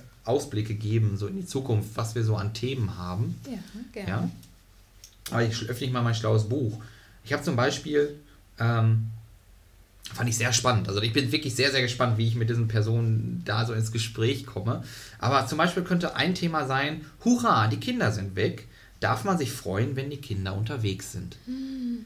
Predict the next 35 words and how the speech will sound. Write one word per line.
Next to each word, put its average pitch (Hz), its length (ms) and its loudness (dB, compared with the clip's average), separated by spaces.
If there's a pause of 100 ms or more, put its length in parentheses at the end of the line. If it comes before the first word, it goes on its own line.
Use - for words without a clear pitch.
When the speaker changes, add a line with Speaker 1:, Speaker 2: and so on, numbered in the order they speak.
(100)
Speaker 1:
Finde - 400 0
Speaker 2:
Wenn - 0 -
die 220 80 6
Speaker 1:
ich, - 40 0
ist - 80 -2
Speaker 2:
Kinder 214 160 2
Speaker 1:
auch 208 40 0
Speaker 2:
unterwegs 214 400 -2
sind 247 160 -6
oder 202 260 -2
wenn 202 160 0
sie 202 100 0
bei 196 200 -4
Oma 233 260 -2
schlafen, 247 400 -4
also 208 320 -4
dürfen 208 300 -2
wir 196 60 0
uns 196 120 0
freuen? 254 380 -2 (1040)
Speaker 1:
Zum 196 160 2
Beispiel. 180 360 2
Speaker 2:
Ja, 202 280 0 (520)
ich - 180 -16
finde 262 340 -12 (160)
zwischendurch 254 1200 -8 (160)
Speaker 1:
Zwischendurch 170 400 0
dürfte 110 240 0
man 90 140 -8
das, 107 200 -10
oder? 160 280 -2 (140)
Speaker 2:
ist 277 120 -12
Speaker 1:
Man 113 100 4
Speaker 2:
das 285 220 0
schon 226 380 -8